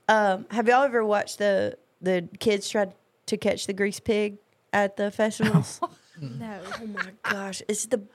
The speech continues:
Speaker 1: best.
Speaker 2: It is
Speaker 1: When
Speaker 2: so
Speaker 1: Riley gets
Speaker 2: funny.
Speaker 1: old enough, you've got to get her, 'cause I think she'd catch it. <laughs>
Speaker 2: I think she would,
Speaker 1: I
Speaker 2: too.
Speaker 1: really do. I think she'd catch it. She's like, "Mom, what do I do with this? I caught it."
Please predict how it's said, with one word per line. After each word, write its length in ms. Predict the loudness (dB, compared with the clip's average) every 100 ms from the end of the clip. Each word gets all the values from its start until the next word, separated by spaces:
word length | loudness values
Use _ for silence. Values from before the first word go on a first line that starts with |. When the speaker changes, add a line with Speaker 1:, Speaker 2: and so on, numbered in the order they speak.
| 0
Speaker 1:
best. 680 | 4 4 4 0 -8 -10 -6
Speaker 2:
It 120 | -2
is 100 | 2
Speaker 1:
When 80 | 6
Speaker 2:
so 60 |
Speaker 1:
Riley 300 | 6 8 6
gets 200 | 4 2
Speaker 2:
funny. 100 | 4 4
Speaker 1:
old 100 | 2
enough, 420 | 2 2 2 -4
you've 440 | -6 -6 -8 0
got 260 | 4 6 4
to 100 | -2
get 180 | -2 2
her, 180 | 2 2
'cause 160 | 2 4
I 120 | 2
think 240 | 2 -4 -2
she'd 220 | -6 -2
catch 320 | 4 4 4
it. 220 | 2 2
<laughs> 120 | 6 6
Speaker 2:
I 180 | 10 8
think 220 | 8 4
she 120 | 4 4
would, 120 | 6
Speaker 1:
I 180 | 6 6
Speaker 2:
too. 60 | 6 6
Speaker 1:
really 220 | 4 4
do. 300 | 4 4 6 4
I 120 | 4
think 200 | 4 4 2
she'd 460 | 4 4 4 4
catch 260 | 4 2 0
it. 140 | -10 -10 -16 -2
She's 120 | 4
like, 140 | 4
"Mom, 240 | 6 4 4
what 80 |
do 60 | 4
I 140 | 4 6
do 200 | 6 6 4 4
with 60 |
this? 300 | 6 6 2 2
I 200 | 2 4
caught 340 | 6 6 6
it." 280 | 2 0